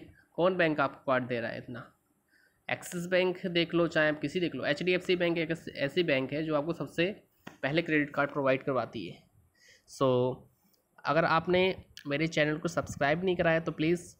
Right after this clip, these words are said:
सब्सक्राइब करें और सपोर्ट करें। अगर आपको इस टाइप की वीडियो और देखनी है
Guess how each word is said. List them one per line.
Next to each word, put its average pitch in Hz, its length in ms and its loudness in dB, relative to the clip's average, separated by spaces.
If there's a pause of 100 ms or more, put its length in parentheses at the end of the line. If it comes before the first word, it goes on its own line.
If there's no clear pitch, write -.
(140)
सब्सक्राइब 151 480 0
करें 175 240 2 (720)
और 143 100 2
सपोर्ट 165 460 0
करें। - 220 -4 (1080)
अगर 147 180 0
आपको 147 260 -2
इस 165 220 -4
टाइप 156 240 2
की 175 100 2
वीडियो 160 280 4
और 175 220 4
देखनी 170 400 2
है 190 100 0